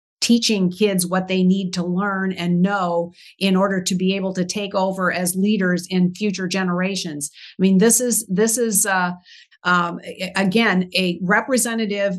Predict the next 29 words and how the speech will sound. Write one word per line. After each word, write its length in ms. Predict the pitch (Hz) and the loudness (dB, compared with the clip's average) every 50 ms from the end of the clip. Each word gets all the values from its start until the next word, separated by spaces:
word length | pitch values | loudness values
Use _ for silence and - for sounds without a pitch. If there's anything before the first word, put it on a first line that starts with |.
| 180 190 | -2 -2
of 140 | 190 185 185 | 0 0 2
an 100 | 185 180 | 2 2
ideology 880 | 185 208 214 233 233 214 196 196 190 190 190 180 180 - 185 185 185 180 | 0 0 -2 -4 -4 -2 -2 -2 -2 -2 -4 -6 -4 -4 -4 -4 -2 -2
that 180 | 190 185 180 180 | -2 -4 -4 -4
has 200 | 185 175 175 - | -4 -4 -4 -4
taken 460 | - 214 220 220 220 226 214 202 190 | -2 -2 -2 -2 0 -2 -2 -2 0
root 300 | 208 208 208 208 208 - | 0 0 0 -2 -4 -8
for 260 | - 190 180 180 180 | -6 -4 -2 0 2
many 320 | 180 185 196 214 247 269 | 2 2 2 0 -2 0
decades 580 | 233 247 240 254 247 247 202 180 170 170 156 170 | 0 0 0 0 -2 -2 -4 -4 -4 -6 -6 -6
now 420 | 175 170 165 160 160 160 165 160 - - - - - _ - | -4 -2 -2 -2 -4 -6 -8 -10 -12 -20 -20 -20 -20 _ 0
in, 340 | 196 196 196 190 190 190 180 - | 2 4 4 6 4 4 4 2
uh, 260 | 180 170 170 165 160 - - - | 0 0 0 0 -4 -8 -8 -2
teacher 320 | - 233 233 233 269 262 240 | 0 0 2 2 2 2 0
school, 400 | - - 269 262 254 247 240 202 | 0 2 4 4 4 4 4 2
ed-, 160 | 196 - 190 180 208 202 | -4 -10 -8 -8 -4 -4
ed-, 180 | 202 196 190 - - 190 185 | -4 -4 -4 -6 -8 -8 -4
teacher 260 | - 226 220 214 202 | -4 -4 -2 0 0
education 600 | 196 185 185 180 180 214 220 226 220 262 247 233 | 0 0 -2 -2 2 2 2 2 2 2 0 0
schools, 580 | 233 - - 254 240 233 233 233 233 226 - - | 0 0 2 4 4 4 4 2 0 -2 -4 -2
and 220 | 185 190 185 180 180 | -2 0 2 2 2
now, 420 | 185 185 190 196 202 208 214 214 - | 2 2 2 0 -2 -4 -4 -4 -2
uh, 200 | 196 196 180 170 | -2 -2 0 2
seeded 500 | 170 - - - 240 240 240 226 226 214 | 2 2 2 2 -2 -2 -2 -2 -2 -2
into 560 | - - 208 214 208 190 196 208 214 202 196 185 | -2 -4 -4 -2 -2 -2 -2 -4 -4 -4 -4 -4
schools 480 | 185 - - - 220 208 214 220 196 | -6 -6 -2 0 0 2 2 0 -2
across 440 | 208 190 - 208 202 196 190 185 - | -4 -6 -4 -2 -2 0 0 -2 -4
the 100 | - 175 | -6 -8
country. 580 | 180 208 202 208 202 - 185 175 160 160 - | -6 -4 -4 -4 -4 -2 -2 -2 -2 -2 -4